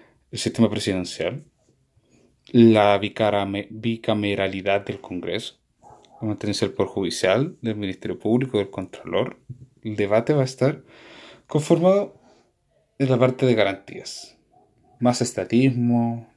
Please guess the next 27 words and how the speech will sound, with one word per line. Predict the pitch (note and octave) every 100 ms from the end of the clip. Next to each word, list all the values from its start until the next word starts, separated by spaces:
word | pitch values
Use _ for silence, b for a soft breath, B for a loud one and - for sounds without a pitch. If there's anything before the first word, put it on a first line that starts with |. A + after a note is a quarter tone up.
| _
más | G#2+ A2
iniciativa | A2+ A2 G#2 - F#2+ G#2+ A2 G#2
privada, | - F#2 F#2 G2 A2+ A2 A2 A2+ _
reconocimiento | - G#2 - G2+ - G2 G2+ G2+ G#2
a |
los | G2+
pueblos | - G#2+ G#2+ -
originarios, | G2+ F#2 - F#2 F2+ G2+ A2+ A#2 G#2+
derecho | G#2+ G2 F#2+ -
a | G2
la | F#2+
imagen. | F#2 F2+ G#2+ A#2 - A2 A2+ - B B B B B B B _
Aprovecharán | G2+ - G2 F#2 - F#2 G2+
a |
lo | G#2 G#2
mejor | G2 - G#2
de | G2+
discutir | F#2+ - G2 - G#2
otros | G2+ - - -
temas, | - G#2 A#2 A2+ - - - -
zanjar, | - F#2 - F#2+
no | G2 F#2
sé, | -
el | F#2+
tema | G2+ G2 F#2+
del | F2+
aborto, | F2 F2 G2+ B2+ - A2+ A#2